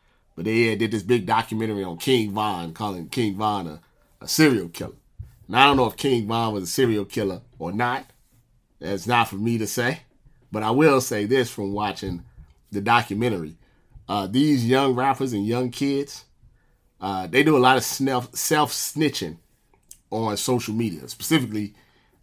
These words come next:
uh, Instagram Live. And as I watched a couple of more of his videos about some rappers that ended up getting,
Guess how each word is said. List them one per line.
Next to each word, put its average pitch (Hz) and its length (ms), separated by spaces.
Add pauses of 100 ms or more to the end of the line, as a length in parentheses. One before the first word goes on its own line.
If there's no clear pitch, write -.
uh, 104 120
Instagram 110 640
Live. 101 280 (440)
And 104 100
as 113 160
I 113 100
watched 117 680 (440)
a 85 60
couple 127 320
of 117 60
more 120 220
of 107 60
his 98 160
videos 98 580
about 92 320
some 98 180
rappers 104 380
that 92 240 (680)
ended 113 260
up 98 180
getting, 95 380